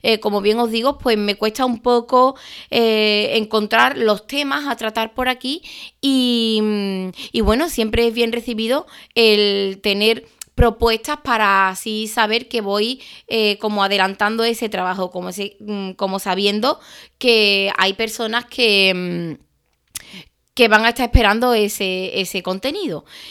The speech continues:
Y ahora sí, sin más, vamos a empezar con el podcast. Vam-, voy a hablar de este dos mil diecinueve, en lo que lo resumo,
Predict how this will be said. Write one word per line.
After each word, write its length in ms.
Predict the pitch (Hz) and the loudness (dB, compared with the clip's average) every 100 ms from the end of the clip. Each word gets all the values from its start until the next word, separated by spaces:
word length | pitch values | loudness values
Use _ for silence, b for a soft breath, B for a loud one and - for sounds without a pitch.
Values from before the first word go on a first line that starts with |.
| B | B
Y 140 | 247 233 | -2 0
ahora 500 | 220 254 285 285 277 | 2 0 0 -2 -4
sí, 260 | 285 269 233 | -6 -6 -4
sin 260 | 240 214 | -4 -4
más, 260 | 208 262 - B B B B | -2 -2 -4 B B B B
vamos 440 | - 220 254 254 247 | -10 0 0 0 -4
a 20 | |
empezar 420 | 226 220 220 202 | -4 -4 -4 -4
con 200 | - 185 | -2 -2
el 100 | 180 | -2
podcast. 640 | - 285 - 370 494 - - B B B | 2 2 2 0 0 -4 -20 B B B
Vam-, 300 | 247 247 208 | 0 0 0
voy 160 | 247 | 2
a 60 | 220 | 4
hablar 260 | 208 208 202 | 4 2 0
de 160 | 202 | -2
este 240 | 208 214 196 | -2 -4 -2
dos 160 | 208 | 0
mil 240 | 226 269 294 | -2 -4 -4
diecinueve, 840 | 277 269 226 208 190 190 269 - B B - | -8 -6 -6 -6 -4 -2 -4 -6 B B -4
en 120 | 220 | 0
lo 140 | 220 | 2
que 140 | 220 214 | 2 2
lo 100 | 226 | 2
resumo, 720 | 262 233 220 196 202 269 | 0 -2 -2 -2 -2 -8